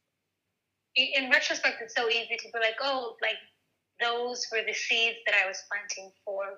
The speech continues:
roots healing, for where I am now." But in the moment, you don't really, you don't realize it, right? So, and I remember everyone thinking, like,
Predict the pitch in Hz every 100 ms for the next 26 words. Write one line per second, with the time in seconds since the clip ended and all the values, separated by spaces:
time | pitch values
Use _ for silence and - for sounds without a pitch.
0 | 208 220 - 220 214 196 - - 214 196
1 | 190 190 196 196 220 233 202 - 240 277
2 | 311 277 269 294 254 - 247 262 - 233
3 | 208 208 _ _ _ _ _ 226 247 285
4 | 214 208 240 220 190 - - 214 214 233
5 | - - _ _ - - 247 240 233 -
6 | - _ _ _ _ _ _ _ 269 277
7 | 294 294 285 262 269 262 254 254 - 240
8 | 233 214 220